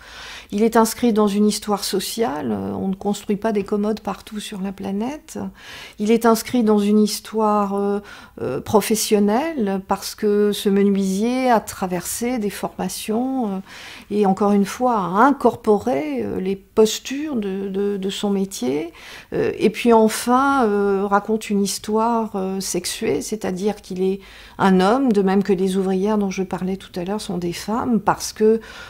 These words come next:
dans notre société, la division sexuelle du travail est omniprésente et qu'on a un peu trop tendance à trouver qu'elle, qu'elle va de soi. Ce geste riche de sens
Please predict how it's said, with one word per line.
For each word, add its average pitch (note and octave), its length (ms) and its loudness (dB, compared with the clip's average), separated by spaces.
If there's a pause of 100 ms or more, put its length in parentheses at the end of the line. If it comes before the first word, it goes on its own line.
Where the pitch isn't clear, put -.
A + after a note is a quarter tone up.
(120)
dans F#3+ 120 2
notre G#3+ 300 4
société, G3+ 560 -2
la A3 140 0
division F#3 540 -2
sexuelle G3+ 440 -6
du F3 140 -8
travail F3+ 760 -6
est F3 160 -2
omniprésente G#3 1000 2 (520)
et F#3 80 -6
qu'on F#3 240 0
a F#3 80 2
un F3+ 160 0
peu F#3+ 160 -6
trop - 180 2
tendance G#3 540 0
à - 20 -6
trouver F3 400 -8
qu'elle, F3 320 -10 (220)
qu'elle F3+ 180 -6
va F3+ 160 -4
de F#3 140 -6
soi. C4 400 -8 (360)
Ce A#3+ 200 4
geste C4 360 4
riche A#3+ 360 4
de A3 100 4
sens C4+ 640 -2